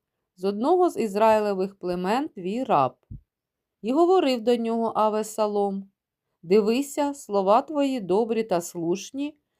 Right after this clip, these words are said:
та в царя нема кому тебе вислухати". І говорив Авесалом: "Коли б мене настановлено суддею в краю, то до мене приходив би кожен чоловік, що мав би суперечку чи судову справу,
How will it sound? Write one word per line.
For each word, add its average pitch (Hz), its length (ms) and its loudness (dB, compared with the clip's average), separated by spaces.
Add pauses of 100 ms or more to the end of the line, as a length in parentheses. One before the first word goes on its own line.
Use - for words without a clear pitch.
(200)
та 294 160 4
в 359 60 -2
царя 269 380 0
нема 254 340 0
кому 262 340 -4
тебе 240 340 -2
вислухати". 165 960 -6 (720)
І 233 140 0
говорив 320 480 4
Авесалом: 202 880 0 (420)
"Коли 269 280 2
б 339 60 0
мене 330 300 0
настановлено 269 840 0
суддею 208 580 0
в 175 60 -14
краю, 208 680 0 (380)
то 226 120 -2
до 277 180 4
мене 330 280 2
приходив 277 560 -2
би 247 140 -2
кожен 240 440 -2
чоловік, 185 560 0
що 208 220 -4
мав 226 280 2
би 240 120 0
суперечку 202 840 -2
чи 196 200 -8
судову 185 440 -2
справу, 277 720 0